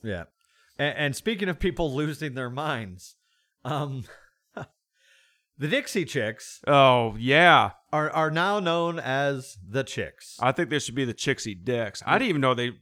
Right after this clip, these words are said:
Speaker 2: they still
Speaker 1: Yeah, that,
Speaker 2: existed.
Speaker 1: to me, that was the story, was that they're still around. But yeah,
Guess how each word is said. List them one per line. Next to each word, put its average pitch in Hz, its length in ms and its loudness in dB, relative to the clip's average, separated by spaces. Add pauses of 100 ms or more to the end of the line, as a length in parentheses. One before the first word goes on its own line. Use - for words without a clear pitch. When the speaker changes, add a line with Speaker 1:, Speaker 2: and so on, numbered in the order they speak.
(160)
Speaker 2:
they 120 140 -6
still 139 220 -4
Speaker 1:
Yeah, 175 160 2
that, 165 140 4
Speaker 2:
existed. 139 360 -4
Speaker 1:
to 170 100 -2
me, 262 240 -2
that 175 240 0
was 156 200 -4
the 127 100 -4
story, 117 420 -2
was 135 220 -4
that 135 220 -2
they're 139 160 -2
still 127 300 -4
around. 110 600 -4
But 127 300 -6
yeah, 127 240 -4